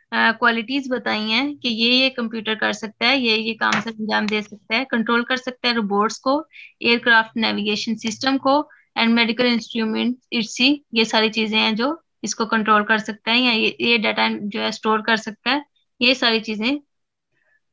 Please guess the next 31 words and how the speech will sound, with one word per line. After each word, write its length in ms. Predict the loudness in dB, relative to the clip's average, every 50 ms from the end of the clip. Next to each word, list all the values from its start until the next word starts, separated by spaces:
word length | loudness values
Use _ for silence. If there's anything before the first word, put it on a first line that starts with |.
| _ _ _ _ _ _ -4
ठीक 220 | -4 -2 0 2
है, 80 | 2 2
next 340 | 2 2 0 0 -2 -2
हमारे 180 | 0 0 0 2
पास 280 | 2 2 0 0 0 -2
paragraph 460 | -2 -2 0 2 2 0 0 0 -2
number 200 | -6 -4 -4 -6
four 320 | -6 -4 -2 0 2 4
है। 180 | 4 4 4 2
I 60 | 2
think 220 | 0 0 0 4
आप 200 | 4 4 2 2 -2
लोगों 180 | -6 -6 -6 -6
को 140 | -6 -8 -8
समझ 320 | -6 -2 -2 0 0 2
आ 140 | 2 2 2
गई 180 | 2 0 0
होगी 300 | 0 -2 -2 -2 -2 -2
इसकी। 380 | -4 -4 -8 _ -10 -10 -10 -10 _ -20 -20 -18 -8 -2
फिर 200 | 0 0 0 0 -4 -10 -12 -6 -4
के 340 | -2 0 2 2 2 0 -2 -4 _ _ _ _ _ _ _ _ _ -8 -4
read 240 | 0 0 2 2 2
the 80 | 0 0
following 520 | 2 4 4 4 4 2 -2 -2 -2 -2
four 240 | -2 -2 -2 -4 -4
statements 520 | -4 -4 -4 -4 -6 -4 -4 -4 -2 0
and 140 | 0 0 0
choose 360 | -2 -2 -4 -4 -2 -2 -2
the 100 | -4 -4 -2
statement 480 | 0 0 0 0 0 -2 -2 -2 -2
that 160 | 0 -2 -2